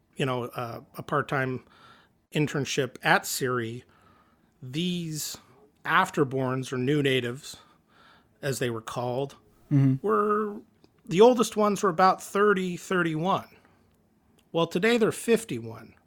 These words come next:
Speaker 1: And so at that time, they were still kind of looked at as kids. They're not kids anymore.
Speaker 2: Mm-hmm.
Speaker 1: And, um, so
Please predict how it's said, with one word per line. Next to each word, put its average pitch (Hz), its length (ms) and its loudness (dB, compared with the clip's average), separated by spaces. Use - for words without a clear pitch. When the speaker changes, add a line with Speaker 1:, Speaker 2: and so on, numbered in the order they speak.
Speaker 1:
And 151 120 -2
so 175 200 4
at 147 120 -2
that 202 240 2
time, 196 240 0
they 156 100 2
were 160 80 0
still 226 240 -2
kind 196 240 -2
of 147 120 -6
looked - 200 -6
at 156 220 0
as 110 160 -10
kids. - 640 -6
They're 151 120 -4
not 196 220 2
kids 190 360 -4
anymore. 120 540 -6
Speaker 2:
Mm-hmm. 135 280 2
Speaker 1:
And, 135 800 0
um, 123 600 -6
so 139 500 2